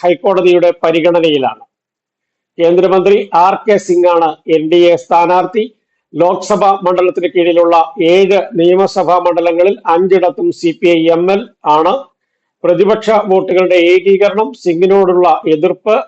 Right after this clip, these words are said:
ഇവ ഇടതുപക്ഷ വിജയം എളുപ്പമാക്കുമെന്നാണ് കണക്കുകൂട്ടൽ. ഏറ്റവും കൂടുതൽ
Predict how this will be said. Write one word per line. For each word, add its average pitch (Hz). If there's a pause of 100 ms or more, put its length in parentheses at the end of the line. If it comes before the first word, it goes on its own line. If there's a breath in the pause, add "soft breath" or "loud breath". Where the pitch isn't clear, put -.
ഇവ 170 (300)
ഇടതുപക്ഷ 202
വിജയം 175 (160)
എളുപ്പമാക്കുമെന്നാണ് 165
കണക്കുകൂട്ടൽ. 123 (2000)
ഏറ്റവും 277
കൂടുതൽ 247